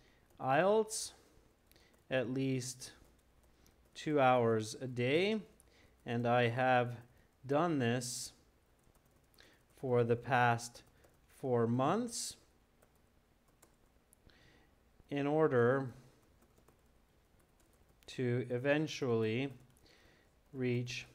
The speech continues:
an overall band score of eight, and I simply couldn't do this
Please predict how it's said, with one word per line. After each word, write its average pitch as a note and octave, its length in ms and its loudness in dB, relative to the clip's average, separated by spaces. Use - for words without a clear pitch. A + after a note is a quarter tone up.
an B2 200 -6
overall A2+ 840 2
band B2 420 0
score G#2+ 580 -2
of G2+ 320 -4
eight, F3 380 -2
and B2 180 -4
I A#2+ 220 2
simply A#2 760 -4
couldn't B2+ 540 -2
do D3 200 -2
this A#2 520 0